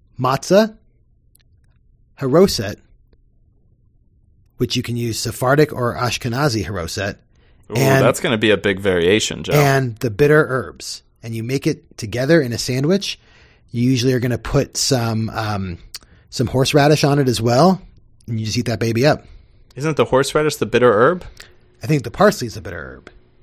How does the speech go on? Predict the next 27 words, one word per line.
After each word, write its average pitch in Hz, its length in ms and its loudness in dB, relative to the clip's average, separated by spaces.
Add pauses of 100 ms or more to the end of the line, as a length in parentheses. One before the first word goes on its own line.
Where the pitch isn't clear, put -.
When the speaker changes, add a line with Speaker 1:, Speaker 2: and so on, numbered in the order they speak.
(140)
Speaker 2:
You 123 100 -2
put 147 200 2
parsley 143 380 0
on 180 120 -2
that? 175 100 -6
Wow, 117 200 0
this 123 200 -6
is, 101 100 -6
I 107 140 -4
mean, 120 160 -4
I'm 127 200 -2
gonna 117 120 0
have 117 160 -4
to - 80 -8
go 113 140 -2
back 107 240 -2
to 104 80 -10
basics, 127 480 -4
Joe, 90 220 -2
to - 120 -12
make 101 180 -4
sure 110 140 -2
I'm 104 80 -4
making 107 240 -4
the 98 60 -8
sandwich 139 380 -2
correctly. 95 480 -2